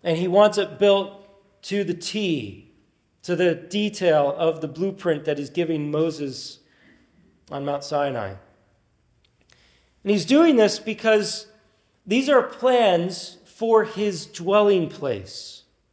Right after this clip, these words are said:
It says in verse eight, "Let them make me a sanctuary that I may dwell in their midst." This is going to be the,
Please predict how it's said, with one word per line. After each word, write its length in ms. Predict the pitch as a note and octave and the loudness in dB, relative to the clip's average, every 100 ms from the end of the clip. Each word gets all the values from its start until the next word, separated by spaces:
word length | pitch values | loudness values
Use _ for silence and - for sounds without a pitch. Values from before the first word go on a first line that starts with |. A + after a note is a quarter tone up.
| _ _ | _ _
It 60 | _ _ | _ _
says 340 | - G#3 G3+ G3 | 0 6 6 6
in 140 | D#3 | 0
verse 260 | D#3 E3 F3+ | 2 0 6
eight, 600 | D#3+ F#3 - - - _ _ _ _ - | 6 6 0 -14 -20 _ _ _ _ 4
"Let 160 | F#3+ G3+ | 4 8
them 260 | G3 F#3+ | 6 6
make 300 | F#3+ G3+ G3+ | 6 4 2
me 160 | F#3 F3+ | 0 2
a 60 | |
sanctuary 800 | D#3 F#3+ G3 G3 E3+ D#3+ D3+ D#3 | 2 0 0 -2 0 2 4 2
that 180 | D3+ D#3+ | 4 4
I 160 | E3+ F3+ | 6 4
may 220 | E3+ D#3+ | 4 2
dwell 800 | C3+ C#3+ F3 E3+ E3 D#3 D3 D#3 | 0 0 4 6 6 4 0 -8
in 300 | F3 E3 D#3+ | -4 -4 -2
their 240 | D3 C#3 C3 | -2 -2 -2
midst." 800 | C#3+ F3 D3 G#2+ - - - - _ _ _ _ _ _ _ _ _ _ _ _ _ _ _ _ _ _ - | -2 0 -2 -4 -16 -18 -20 -20 _ _ _ _ _ _ _ _ _ _ _ _ _ _ _ _ _ _ -6
This 160 | A#3+ | -2
is 120 | D#4+ B3+ | -2 4
going 280 | C#4+ C4 | 6 6
to 80 | A#3 | 4
be 180 | A#3 A3+ | 0 0
the, 400 | F#3 F3 - | 2 2 2